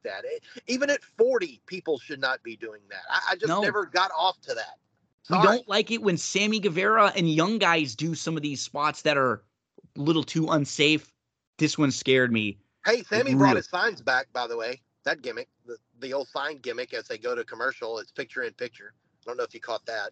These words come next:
Speaker 1: That's back.
Speaker 2: So, uh, Coop, Chad, that was
Speaker 1: Big
Speaker 2: not a
Speaker 1: week,
Speaker 2: great
Speaker 1: man.
Speaker 2: Man,
Speaker 1: Big
Speaker 2: that was a
Speaker 1: week.
Speaker 2: big week. That was not a great way to end. It made me scared. It made me nervous.
Speaker 1: Yeah.
Speaker 2: But
Speaker 1: Yeah.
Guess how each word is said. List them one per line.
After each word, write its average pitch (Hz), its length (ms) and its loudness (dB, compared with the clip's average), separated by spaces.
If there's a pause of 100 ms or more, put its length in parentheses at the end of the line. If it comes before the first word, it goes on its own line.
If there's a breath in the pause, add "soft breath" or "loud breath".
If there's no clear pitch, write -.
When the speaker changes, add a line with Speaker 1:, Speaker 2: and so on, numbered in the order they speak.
(140)
Speaker 1:
That's 120 200 -8
back. 87 240 -12 (440)
Speaker 2:
So, 127 280 -2
uh, 123 340 2
Coop, 175 320 0 (460)
Chad, 160 440 4 (380)
that 151 140 -2
was 147 100 0
Speaker 1:
Big 233 140 4
Speaker 2:
not 302 180 6
a 359 40 4
Speaker 1:
week, 359 80 0
Speaker 2:
great 151 120 0
Speaker 1:
man. 269 380 2 (280)
Speaker 2:
Man, 160 260 2
Speaker 1:
Big - 0 -
Speaker 2:
that 175 100 2
was 175 100 2
a 180 40 0
Speaker 1:
week. 359 100 2
Speaker 2:
big 175 120 -2
week. 190 440 -2
That 165 100 2
was 139 160 -4
not 165 240 2
a 160 40 -2
great 160 260 -2
way 160 160 2
to 143 120 -2
end. 147 200 -2
It 139 100 -6
made 147 180 0
me 139 140 -2
scared. 143 480 0
It 139 80 -6
made 139 180 0
me 120 120 -4
nervous. 135 420 0
Speaker 1:
Yeah. 190 120 4 (180)
Speaker 2:
But 151 260 2
Speaker 1:
Yeah. 120 160 0